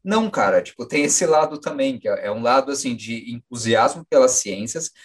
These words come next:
só que cheia de loucura também sendo divulgada,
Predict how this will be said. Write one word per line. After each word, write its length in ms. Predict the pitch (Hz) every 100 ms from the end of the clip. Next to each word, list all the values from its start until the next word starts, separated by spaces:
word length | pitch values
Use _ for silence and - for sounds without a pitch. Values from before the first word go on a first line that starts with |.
| - _
só 160 | -
que 100 | 131
cheia 260 | - 147 147
de 120 | 147
loucura 960 | 151 156 156 - - 147 143 110 95 101 _
também 240 | 104 101 104
sendo 240 | - 101
divulgada, 760 | 101 92 95 92 82 - -